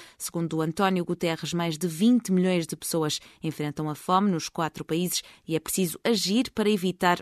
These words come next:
um desastre humanitário. Dos quatro alertas de fome, apenas o da Somália é causado pela seca. Os restantes são resultado de conflitos.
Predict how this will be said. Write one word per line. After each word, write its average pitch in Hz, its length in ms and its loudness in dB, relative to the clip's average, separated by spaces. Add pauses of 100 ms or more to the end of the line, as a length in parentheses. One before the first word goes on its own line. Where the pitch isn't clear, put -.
um 185 160 0
desastre 170 600 0
humanitário. 147 680 -4 (240)
Dos 160 200 -4
quatro 226 320 0
alertas 170 420 -2
de - 80 -10
fome, 147 320 -4
apenas 165 380 -2
o 170 60 -6
da 175 120 0
Somália 160 540 0
é - 20 -8
causado 165 560 0
pela - 180 -8
seca. 185 400 -2 (360)
Os 147 220 -4
restantes - 560 -6
são 151 180 -4
resultado 151 760 -4
de 147 200 -2
conflitos. - 840 -10